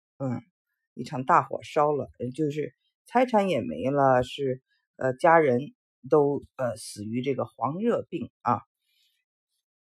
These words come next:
其中有她先生和四个孩子。那么呢，她就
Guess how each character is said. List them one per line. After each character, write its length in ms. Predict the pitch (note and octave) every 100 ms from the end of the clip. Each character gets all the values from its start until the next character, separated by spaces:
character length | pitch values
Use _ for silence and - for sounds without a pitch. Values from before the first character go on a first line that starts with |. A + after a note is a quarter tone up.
| _ _ _ _ _
其 260 | - -
中 160 | B2+ C#3+
有 100 | B2
她 180 | A#2+ C3
先 300 | B2 D3 C3
生 220 | C3+ A2+
和 180 | A2+ A#2+
四 460 | B2 - - - B2+
个 100 | A2+
孩 320 | - - A2
子。 220 | - - _ _ _ _ _ _ _
那 100 | D3
么 140 | D3+ C#3
呢， 300 | C3 B2 B2 - _ - -
她 160 | D#3+
就 180 | D3+ D3